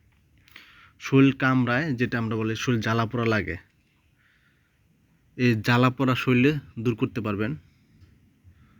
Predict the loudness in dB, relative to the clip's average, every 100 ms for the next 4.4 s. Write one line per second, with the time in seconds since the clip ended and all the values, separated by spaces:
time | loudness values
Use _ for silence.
0 | -20 -20 _ _ _ -20 -20 _ -6 -2
1 | 2 0 0 -2 2 2 2 0 0 2
2 | 0 0 -4 -8 -20 _ _ -4 -2 -2
3 | -4 -4 -4 -4 -4 -4 -4 -4 -4 -6
4 | -8 -6 -4 -4